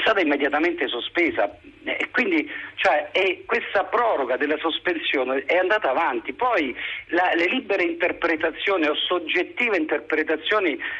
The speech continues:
di, di taluni interessati, eh beh, ma questo lascia il tempo che trova, perché di fatto è vero che c'è una giurisprudenza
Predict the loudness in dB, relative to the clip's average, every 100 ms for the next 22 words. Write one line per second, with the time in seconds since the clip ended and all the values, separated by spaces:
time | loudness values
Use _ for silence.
0 | -10 -2 -2 0 -2 0 2 2 2 2
1 | 2 0 0 0 2 2 0 -2 0 -2
2 | 0 -2 0 0 0 0 0 -2 0 -2
3 | -2 -2 0 2 2 2 0 -2 -14 -14
4 | -4 -4 0 -2 0 0 0 2 0 2
5 | 2 0 0 0 0 0 0 0 -2 -2
6 | -4 -2 0 2 0 0 0